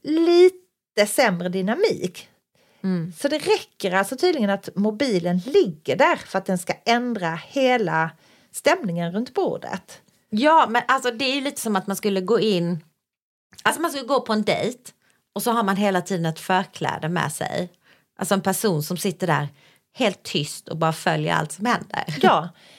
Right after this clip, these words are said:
Speaker 1: eller att det sitter någon man tycker är ännu mer attraktiv än sin egen dejt vid bordet bredvid.
Speaker 2: <laughs> Åh, gud. Ja,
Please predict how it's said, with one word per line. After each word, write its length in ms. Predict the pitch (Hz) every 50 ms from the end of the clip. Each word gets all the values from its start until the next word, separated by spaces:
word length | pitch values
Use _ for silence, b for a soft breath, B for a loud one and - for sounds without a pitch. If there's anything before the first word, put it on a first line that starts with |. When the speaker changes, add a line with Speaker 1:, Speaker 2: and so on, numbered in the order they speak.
| b b - 302
Speaker 1:
eller 220 | 277 226 190 190
att 120 | 190 190 -
det 60 | 202
sitter 340 | - - 214 202 - - 208
någon 180 | 226 214 196
man 140 | 185 190 185
tycker 280 | - 196 185 - - 175
är 100 | 175 - -
ännu 280 | 233 220 202 185 180
mer 220 | 190 208 190 160 165
attraktiv 760 | 185 180 - - - 170 - - - 170 - - 160 165 160 - - _ _ -
än 140 | 170 175 175
sin 220 | - 196 190 196
egen 340 | 185 160 156 147 165 185 208
dejt 400 | 294 240 160 139 165 - - - -
vid 140 | 175 185
bordet 280 | 175 190 185 170 175 175
bredvid. 460 | - 294 392 403 254 165 - - 196 - -
Speaker 2:
<laughs> 100 | - -
Åh, 120 | - - -
gud. 380 | - - - - 494 - - - - - - 523 587 554 523 494 392 403 - 427 427 - - - 403 392 - - - - - - _ 156 - B B B B B B B B B B -
Ja, 140 | - 202